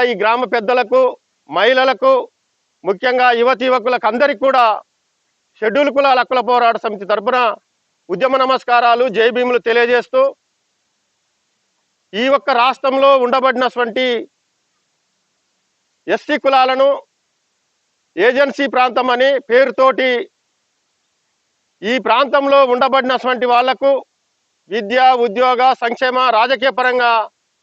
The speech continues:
అభివృద్ధికి దూరం చేసి ఏజెన్సీ ప్రాంతంలో ఉండబడినటువంటి ఎస్సీ కులాలను గత బీఆర్ఎస్ ప్రభుత్వంలో అన్యాయం చేసిందని చెప్పి ఖండిస్తున్నాం,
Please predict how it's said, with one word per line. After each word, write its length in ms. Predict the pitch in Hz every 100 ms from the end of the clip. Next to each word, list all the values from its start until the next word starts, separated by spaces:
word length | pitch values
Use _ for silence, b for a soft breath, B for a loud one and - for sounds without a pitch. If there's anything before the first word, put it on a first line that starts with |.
| _ _ _
అభివృద్ధికి 480 | 170 190 269 269 262 269
దూరం 220 | 262 262
చేసి 300 | 254 240 254 247 - _ _ _ _ _ _ _ _
ఏజెన్సీ 500 | 180 240 277 277 277 294
ప్రాంతంలో 500 | 254 254 262 262 254 254
ఉండబడినటువంటి 760 | 233 254 254 247 247 240 240 214 220
ఎస్సీ 200 | 214 254 262
కులాలను 460 | 247 240 233 240 220 - _ _ _ _ _ _ _ _ _
గత 120 | 190 220 208
బీఆర్ఎస్ 440 | 247 269 277 -
ప్రభుత్వంలో 540 | 254 254 - 247 254 240 220 - _ _ -
అన్యాయం 320 | 180 247 247 247
చేసిందని 440 | 247 233 226 226 233
చెప్పి 260 | 185 240 226 202 - _ _ _ _ _ _
ఖండిస్తున్నాం, 640 | 190 254 247 247 240 247